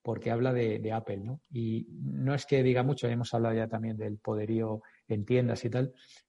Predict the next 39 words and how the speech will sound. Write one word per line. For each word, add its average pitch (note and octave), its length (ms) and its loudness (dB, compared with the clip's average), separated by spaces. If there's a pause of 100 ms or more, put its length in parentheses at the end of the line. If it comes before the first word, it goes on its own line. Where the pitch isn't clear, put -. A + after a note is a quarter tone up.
pero, G#2+ 460 0
mm, B2+ 320 -4
para A#2 180 2
que A#2+ 80 0
se - 160 -2
quede D#3+ 160 4
un D#3 80 4
poco C3 320 0
grabado, A2+ 540 0
la, G#2+ 580 -8
es B2+ 200 -4
la A#2+ 180 0
compañía A#2+ 340 0
más C3+ 160 0
valorada B2 420 2
del A2+ 140 -2
mundo C#3 400 -6 (640)
y A#2 100 -4
vale B2 500 0
dos B2+ 640 -4
coma C3+ 320 0
siete C3+ 680 0 (340)
trillones. A#2 920 -2 (680)
O A#2+ 100 -4
sea, B2 400 0
millones C3+ 500 4
de B2+ 100 4
millones, A2+ 1000 -2
¿eh? B2+ 180 -4
Nue-, A#2 180 -2
nuestros A2+ 440 -2
millones B2 560 4
de A#2 80 2
millones A2 480 -2
españoles. G#2 560 -6
Yo A2+ 260 -2
no A#2 80 2
sé A2+ 140 -4
si A#2 200 0